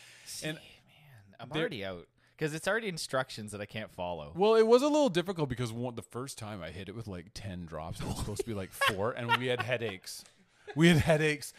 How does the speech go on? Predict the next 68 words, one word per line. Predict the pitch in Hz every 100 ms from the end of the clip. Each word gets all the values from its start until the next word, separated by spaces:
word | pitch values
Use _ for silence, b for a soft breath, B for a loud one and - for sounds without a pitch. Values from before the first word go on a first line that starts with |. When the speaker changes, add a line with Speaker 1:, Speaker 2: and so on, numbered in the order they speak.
| B
Speaker 2:
The | 170
kids | - 160 139
were | 139 147
complaining. | 151 123 135 131 131 127
Erin | 117 123 127 127
was | 113
like, | 127 113 -
"Oh, | 147 139
what | 135 143 143
the | 113
hell?" | 107 131 135 143 123
She | -
walked | 139 147 151
in. | 170 151
She's | 151
like, | 139
"Whoa, | 156 214 240 226 190
what | 147 185
happened | 185 185 196 214 196
in | 147
here?" | 127 98 71 - -
And | 156
it's | 170
like | 156
when | 165
you | 143
burn | 107 120 120 123
food. | - 127
It |
was | 107
the | 120
opposite | - 127 123 151
of | 120
burnt | 98 107 120
food, | 160 165
but | 127
it |
was | 110 104
worse | 110 131
'cause | - 113
you | 117
were | 117 -
actually | - 127
getting | 117 107
a |
headache. | -
Speaker 1:
All | 113 113
your | 110
kids | - 107
are | 107
just | 107
rubbing | 98 98 101 104
their | 101
eyes | 92 98 104
'cause | 147 156
Speaker 2:
Literally | 151
Speaker 1:
of | 156
Speaker 2:
like, | 107
Speaker 1:
the |
Speaker 2:
"I'm | -
going | -
Speaker 1:
orange | - - -
Speaker 2:
to |
Speaker 1:
in | -
Speaker 2:
the | -
Speaker 1:
the |
air. | 247 262 -
Speaker 2:
basement." | - 240 233 202 466 -